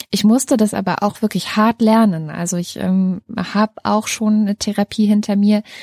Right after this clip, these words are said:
in der <laughs> mein damaliger Therapeut, das ist schon wirklich lange her, es war so direkt nach der Trennung, auch um mir dabei zu helfen, damit klarzukommen, wo der wirklich meinte,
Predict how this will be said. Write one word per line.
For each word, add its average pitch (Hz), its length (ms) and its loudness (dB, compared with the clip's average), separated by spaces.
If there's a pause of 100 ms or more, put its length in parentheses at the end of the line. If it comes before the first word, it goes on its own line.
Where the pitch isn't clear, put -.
(280)
in 202 160 2
der 190 460 2
<laughs> - 40 -8
mein 208 420 4
damaliger 202 500 2
Therapeut, 208 520 -2
das 175 80 -2
ist - 60 -2
schon 190 280 -2 (400)
wirklich 202 320 -2
lange 196 200 2
her, 190 200 4
es - 140 -4
war 180 100 0
so 180 100 -4
direkt 180 320 -4
nach 190 120 0
der 180 140 -2
Trennung, 214 420 0 (480)
auch 185 200 0
um 190 100 0
mir 190 140 4
dabei 180 260 0
zu 196 160 0
helfen, 202 340 2
damit 196 260 0
klarzukommen, 190 580 -4
wo 185 40 -2
der 180 200 0
wirklich 202 280 0
meinte, 196 520 2